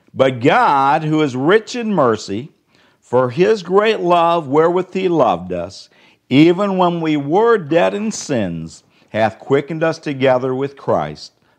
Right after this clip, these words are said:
By grace ye are saved." We were dead in sins, and God raised us from the dead in Christ. We are identified with Jesus Christ in everything that he did.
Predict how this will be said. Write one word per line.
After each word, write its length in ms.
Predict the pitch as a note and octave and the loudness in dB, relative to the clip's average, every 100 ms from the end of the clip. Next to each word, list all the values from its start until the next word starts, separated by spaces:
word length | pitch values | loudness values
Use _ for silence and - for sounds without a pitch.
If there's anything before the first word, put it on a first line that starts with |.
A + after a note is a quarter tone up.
| _ | _
By 220 | F#2+ G2 | -4 -2
grace 580 | E2+ A2 A#2+ G#2 G2+ - | -4 -4 -4 -4 -12 -18
ye 200 | F2+ F2+ | -14 -12
are 140 | F2 | -12
saved." 640 | E2+ - D2+ C#2 D2 _ _ _ _ _ _ _ _ - | -16 -20 -20 -20 _ _ _ _ _ _ _ _ _ -8
We 200 | A2 B2 | -2 0
were 140 | B2 | 0
dead 380 | A#2 B2 E3+ G#3 | -2 0 2 0
in 160 | A3+ | -2
sins, 840 | G#3 - E3+ A2 D2+ D#2+ _ _ _ _ _ _ | -8 -12 -10 -10 -12 -20 _ _ _ _ _ _
and 200 | F#2 F2+ | -12 -6
God 560 | G#2+ A2 A2+ A#2 A#2+ _ | -2 0 0 -4 -8 _
raised 520 | F2+ G#2 G2+ G2+ - | -10 -6 -6 -8 -12
us 300 | G#2+ G#2+ - _ | -12 -12 -20 _
from 420 | _ G#2+ G#2+ G#2 | _ -10 -8 -10
the 80 | F2+ | -14
dead 480 | D#2+ D#2 C#2+ D2 - | -14 -12 -14 -16 -18
in 200 | F2 D#2+ | -18 -18
Christ. 680 | - E2 C2 _ _ _ _ _ _ _ _ _ _ _ _ _ _ _ _ _ _ _ - | -18 -20 -20 _ _ _ _ _ _ _ _ _ _ _ _ _ _ _ _ _ _ _ -8
We 140 | G3 | -2
are 140 | C4 A3 | 2 2
identified 880 | F3+ C#3 D3+ D3 C3+ A2+ G#2+ G#2 G#2 | 2 0 0 0 -4 -4 -2 -4 -6
with 240 | G2+ F#2 | -10 -10
Jesus 360 | E2 D2+ D2+ - | -16 -16 -18 -20
Christ 480 | - D#2 G2 _ _ _ _ | -20 -20 -20 _ _ _ _
in 120 | F#2 | -12
everything 440 | G2 G2 G#2 G#2+ G2+ | -10 -10 -14 -18 -20
that 140 | G#2 | -18
he 100 | G#2 | -20
did. 320 | G2+ F#2 C#2+ | -18 -18 -20